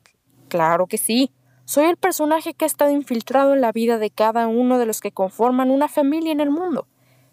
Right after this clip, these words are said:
Me llamo Antivalor y he contaminado la mente de muchas personas. Así que si no quiere que esto continúe,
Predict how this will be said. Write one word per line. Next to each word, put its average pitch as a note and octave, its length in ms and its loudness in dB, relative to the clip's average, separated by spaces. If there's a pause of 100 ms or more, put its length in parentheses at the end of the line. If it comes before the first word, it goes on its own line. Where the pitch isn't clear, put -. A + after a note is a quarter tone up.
(160)
Me C4+ 160 4
llamo D4 340 0
Antivalor F3 600 -4 (520)
y G3+ 100 2
he G#3 120 4
contaminado G#3 720 0
la G#3 120 0
mente G#3+ 360 0
de G3+ 100 0
muchas A#3+ 460 0
personas. - 760 -4 (460)
Así - 260 -6
que - 140 -2
si F#3 140 -2
no F#3 140 -2
quiere G#3 280 0
que - 120 -10
esto - 200 -8
continúe, B3 600 0